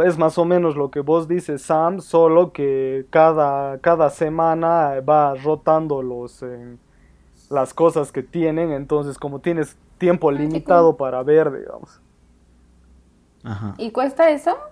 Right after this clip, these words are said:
Speaker 1: Sí, es, eh, no me
Speaker 2: Ah.
Speaker 1: acuerdo, pero no, no
Speaker 2: No,
Speaker 1: es muy
Speaker 2: no sabía
Speaker 1: caro,
Speaker 2: su
Speaker 1: pero
Speaker 2: existencia.
Speaker 1: pero es así puro cine
Speaker 2: Muy bien.
Speaker 1: clasiquísimo de diferentes partes del mundo y,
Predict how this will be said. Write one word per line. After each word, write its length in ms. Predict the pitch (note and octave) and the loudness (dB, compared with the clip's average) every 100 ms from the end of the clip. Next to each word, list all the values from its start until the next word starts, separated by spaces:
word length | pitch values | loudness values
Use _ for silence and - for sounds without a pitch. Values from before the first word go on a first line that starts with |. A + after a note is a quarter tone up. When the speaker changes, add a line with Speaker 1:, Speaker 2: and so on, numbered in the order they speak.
| _ | _
Speaker 1:
Sí, 380 | - - E3+ D#3 D3 - D3+ | -8 -2 0 0 -6 -10 -2
es, 300 | D#3 D#3 D3+ | -2 -2 -4
eh, 840 | C#3+ C#3+ C#3 C#3 C3+ C#3 - - - | -4 -4 -6 -8 -10 -12 -16 -16 -10
no 140 | F3 | -2
me 60 | F#3+ | 0
Speaker 2:
Ah. 60 | - | 0
Speaker 1:
acuerdo, 460 | F4 E3+ D#3 D3 | 2 2 2 0
pero 240 | C#3+ D#3 D#3 | -2 -4 -4
no, 80 | F3 | -2
no 40 | |
Speaker 2:
No, 60 | A3 | -2
Speaker 1:
es 60 | B3 | -2
muy 120 | E3+ | -2
Speaker 2:
no 40 | C4+ | 0
sabía 160 | D#3+ | 0
Speaker 1:
caro, 120 | D3 | 0
Speaker 2:
su 60 | C#3+ | -2
Speaker 1:
pero 140 | D3 | -6
Speaker 2:
existencia. 340 | D3 E3+ F#3+ _ _ _ _ _ _ _ _ _ _ _ - | -8 -8 -16 _ _ _ _ _ _ _ _ _ _ _ 2
Speaker 1:
pero 160 | E3+ | 4
es 60 | F3+ | 4
así 200 | F3 F3+ | 2 0
puro 320 | D#3 G3+ F3 | 0 2 2
cine 300 | - F#3 E3+ | 0 -2 -2
Speaker 2:
Muy 40 | |
bien. 80 | C#3+ | -2
Speaker 1:
clasiquísimo 1080 | D#3 D3+ D#3+ F3 D3+ - F#3 - F3+ F3+ F#3+ | 2 2 2 -4 -14 -10 -10 -6 -4 -2 -2
de 100 | D3 | -4
diferentes 500 | C#3 C#3+ D#3 D#3+ D#3 | -8 -4 -2 -2 -4
partes 420 | - D3 D3 C#3 | -2 -2 -2 -10
del 160 | B2+ A#2+ | -12 -12
mundo 540 | C3+ D#3+ F3+ G3 B3+ - _ _ _ _ _ _ | -8 -8 -6 -6 -8 -12 _ _ _ _ _ _
y, 640 | D3+ C#3+ C#3 C3+ C3+ C3+ | -10 -8 -8 -10 -10 -10